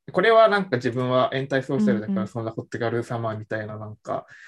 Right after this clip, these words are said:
Speaker 1: ああいうなんかイケイケな女の子のトレンドみたいな、なんかそういう、なんか、それで、
Speaker 2: へえ。
Speaker 1: ね、なんか、ファックユーみたいな感じの曲なんだと思いますけど、ね。
Speaker 2: ああ。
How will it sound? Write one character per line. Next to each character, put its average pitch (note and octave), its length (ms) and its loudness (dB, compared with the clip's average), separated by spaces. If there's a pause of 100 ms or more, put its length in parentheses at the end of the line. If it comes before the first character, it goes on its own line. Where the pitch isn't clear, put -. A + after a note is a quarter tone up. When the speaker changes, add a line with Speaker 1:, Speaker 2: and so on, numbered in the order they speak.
(260)
Speaker 1:
あ A#2+ 80 0
あ A#2 80 6
い A2+ 100 4
う A2+ 40 0
な A2+ 140 -2
ん A2 60 -8
か - 100 -6
イ - 100 -8
ケ A#2+ 160 0
イ A2+ 60 -4
ケ A#2+ 80 -4
な A2 140 -2
女 A2 260 -4
の G#2 120 -8
子 G#2 100 -12
の G2 60 -10
ト - 120 -10
レ G#2 100 -4
ン G#2 80 -8
ド G2+ 180 -6
み G2+ 120 -8
た G#2+ 140 -8
い - 20 -6
な、 G2+ 140 -8
な G#2 100 -8
ん G2+ 60 -14
か - 160 -20
そ A2+ 140 -4
う - 60 -4
い G#2+ 60 -8
う、 - 80 -18 (1120)
な A2 120 -2
ん G#2+ 80 -12
か、 - 320 -8 (640)
そ - 140 -4
れ G#3 60 4
で、 G3 60 2
Speaker 2:
へ G3+ 480 0
え。 - 0 - (320)
Speaker 1:
ね、 A2 320 -6
な A2+ 120 -6
ん G#2 80 -14
か、 - 360 -10 (960)
フ A#2+ 80 -2
ァ - 40 -6
ッ - 60 -16
ク B2 140 -4
ユ A2+ 60 2
ー A2 40 -6
み G#2 100 -10
た G#2+ 100 -8
い G#2 40 -6
な G2+ 60 -10
感 A2+ 180 -4
じ A2+ 100 -8
の A2+ 100 -6
曲 - 200 -8
な A2+ 60 -6
ん G#2 40 -8
だ - 80 -10
と - 120 -14
思 G#2 140 -10
い G#2 40 -10
ま G#2 100 -12
す - 120 -20
け G#2+ 80 -10
ど、 - 180 -8 (1000)
ね。 A2 260 -16 (800)
Speaker 2:
あ G#3 60 -4
あ。 F#3+ 480 -2